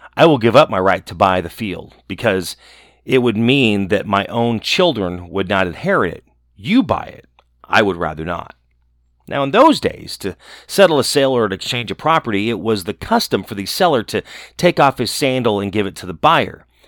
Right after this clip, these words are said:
In this way, the Israelites showed that the matter was settled. So when the man said to Boaz,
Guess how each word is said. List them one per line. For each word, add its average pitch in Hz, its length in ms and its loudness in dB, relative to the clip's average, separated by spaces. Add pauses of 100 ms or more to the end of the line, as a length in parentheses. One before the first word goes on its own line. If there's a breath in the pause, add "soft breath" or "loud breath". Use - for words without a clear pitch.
(260 soft breath)
In 123 160 -2
this 214 240 6
way, 101 220 4
the 95 200 -4
Israelites 123 800 -2
showed 127 400 2
that 95 140 -4
the 98 60 -6
matter 87 340 -4
was 82 180 -12
settled. - 400 -10 (880 soft breath)
So 143 220 8
when 123 240 4
the 104 100 0
man 147 340 0
said 131 180 -2
to 98 80 -6
Boaz, 104 580 0